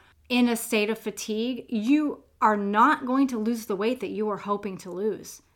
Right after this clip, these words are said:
because your body is in protective mode. It's going to protect you above all else. So that's just a little side note. But my workouts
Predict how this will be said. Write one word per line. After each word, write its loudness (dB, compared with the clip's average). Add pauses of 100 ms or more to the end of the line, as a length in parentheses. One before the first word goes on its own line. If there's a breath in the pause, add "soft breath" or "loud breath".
(260)
because 4
your 2
body 4
is -2
in -2
protective -10
mode. -6
It's -8
going -2
to -2
protect -8
you -6
above -6
all -2
else. -6 (180 soft breath)
So -12
that's -2
just -8
a -6
little -8
side -4
note. -8 (500 soft breath)
But 4 (340)
my 4
workouts 0